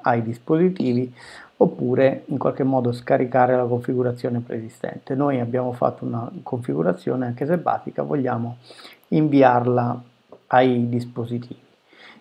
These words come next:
Inviarla ai dispositivi significa contestualmente anche, eh, inviarne gli incroci che abbiamo fatto, quindi il routing che è stato,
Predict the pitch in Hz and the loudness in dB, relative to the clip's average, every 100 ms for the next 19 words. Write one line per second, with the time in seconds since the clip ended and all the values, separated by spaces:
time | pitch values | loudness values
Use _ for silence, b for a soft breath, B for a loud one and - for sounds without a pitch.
0 | - 143 165 147 135 135 - 170 190 190 | -2 6 8 8 4 0 0 0 0 2
1 | 147 139 151 147 139 139 135 131 135 - | 2 2 -2 -2 0 0 0 2 2 0
2 | - 139 143 135 156 147 127 123 123 135 | -4 -2 -2 0 2 2 0 -2 -2 0
3 | 131 139 139 143 143 - 139 127 127 127 | 0 -2 0 2 2 0 -2 -2 -2 -4
4 | - 139 139 123 123 127 123 120 120 147 | -2 -2 0 0 -2 -4 -4 -4 -2 4
5 | 156 127 131 120 120 123 120 117 - 110 | 6 6 -2 -8 -8 -6 -4 -4 -6 -6
6 | - 120 127 120 120 123 123 120 120 117 | -6 -6 -4 -2 0 0 -2 -2 -4 -4
7 | - 120 - 123 120 120 | -6 -8 -6 -6 -6 -8